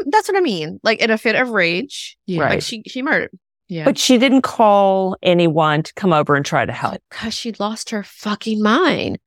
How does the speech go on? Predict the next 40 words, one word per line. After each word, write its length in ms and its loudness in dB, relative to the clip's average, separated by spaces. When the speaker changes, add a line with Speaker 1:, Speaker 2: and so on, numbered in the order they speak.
Speaker 1:
Like, 140 0
she 240 -2
put 300 -4
that, 220 -2
um, 560 -2
what 140 -4
Speaker 3:
Yep. 60 4
Speaker 1:
was 120 -16
it, 100 -12
what 80 -10
was 100 -10
it 80 -8
called? 380 -2
Speaker 3:
It 80 2
was 140 2
like 200 4
a 60 -4
pacemaker. 680 -4
Speaker 1:
It 40 -12
was 140 -4
like 140 0
a 80 -6
pacemaker, 520 0
and, 220 0
like, 180 0
oh 80 -4
my 120 -4
God, 520 -4
the 320 -8
gore. 520 2
Speaker 3:
Yeah. 140 0
Speaker 1:
It 80 0
was 120 -18
so, 300 -10
it 80 -16
was 60 -20
so 160 -10
good. 380 -2
<laughs> 100 -6
Speaker 3:
Yeah. 160 -6